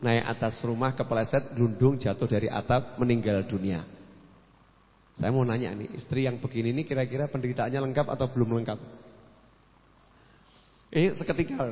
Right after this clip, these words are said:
lengkap atau belum lengkap? Lengkap toh? Sangat lengkap ya? Lengkap sekali. Ini wanita begini, wanita yang dicintai Allah Ta'ala. Kenapa?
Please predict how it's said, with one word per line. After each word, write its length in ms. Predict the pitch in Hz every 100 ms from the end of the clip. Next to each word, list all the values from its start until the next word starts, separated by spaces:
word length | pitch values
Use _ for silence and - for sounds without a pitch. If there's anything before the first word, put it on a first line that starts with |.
| 107 -
lengkap 320 | 147 175 175
atau 80 | 165
belum 320 | 135 135 139
lengkap? 160 | 147 131 - - - - - - - - - - - _ _ _ _ _ -
Lengkap 200 | 127 139 135
toh? 160 | 165 208 - - - - - - - _ _ _ -
Sangat 320 | 135 151 156
lengkap 280 | 165 156 139
ya? 160 | 143 180 - - - - - - -
Lengkap 320 | 113 123 120
sekali. 400 | 135 143 139 131 - - - - - - _ _ _ 143
Ini 320 | 143 185 190
wanita 480 | 170 160 151 160 139
begini, 320 | 127 131 160
wanita 320 | 143 143 156
yang 80 | 151
dicintai 400 | 127 131 123 123
Allah 240 | 117 120
Ta'ala. 320 | 120 95 98 101 - -
Kenapa? 640 | 170 214 196 135 - -